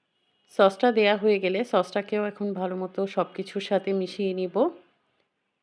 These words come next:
মেশানো হয়ে গেছে। তারপর আগে থেকে সেদ্ধ করে রাখা যেই নুডলসটা ছিল সেটা দিয়ে দিয়েছি।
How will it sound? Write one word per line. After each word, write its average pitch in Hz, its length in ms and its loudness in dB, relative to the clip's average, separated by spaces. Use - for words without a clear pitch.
মেশানো 214 360 -2
হয়ে 214 220 2
গেছে। 214 580 -2
তারপর 185 320 0
আগে 175 220 2
থেকে 214 280 -4
সেদ্ধ 175 340 -2
করে 208 320 0
রাখা 202 380 0
যেই 175 340 0
নুডলসটা 165 580 -2
ছিল 196 440 -2
সেটা 180 280 -2
দিয়ে 170 240 -2
দিয়েছি। 190 520 -4